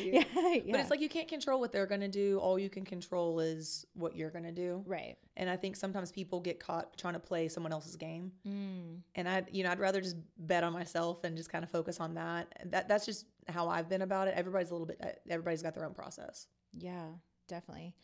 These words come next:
Speaker 2: Now, how often do you train? 'Cause I see you, I've followed you since I met you.
Speaker 1: <laughs>
Speaker 2: And,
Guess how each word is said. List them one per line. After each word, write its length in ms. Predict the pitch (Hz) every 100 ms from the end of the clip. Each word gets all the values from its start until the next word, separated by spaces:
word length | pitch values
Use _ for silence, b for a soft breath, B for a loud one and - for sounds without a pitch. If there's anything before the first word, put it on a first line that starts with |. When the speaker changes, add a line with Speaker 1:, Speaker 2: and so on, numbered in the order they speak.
| B B
Speaker 2:
Now, 480 | 214 208 202 185 -
how 400 | - - 208 233 -
often 380 | 165 - 175 170
do 80 |
you 120 | 160 156
train? 240 | - 151
'Cause 160 | 202 220
I 140 | 240
see 180 | 247 247
you, 100 | 247
I've 260 | - 196 190
followed 280 | 202 208 185
you 120 | 180
since 320 | - 180 -
I 60 | 170
met 200 | 160 214 226
you. 200 | 311 -
Speaker 1:
<laughs> 460 | 196 - - _
Speaker 2:
And, 360 | 202 185 180 180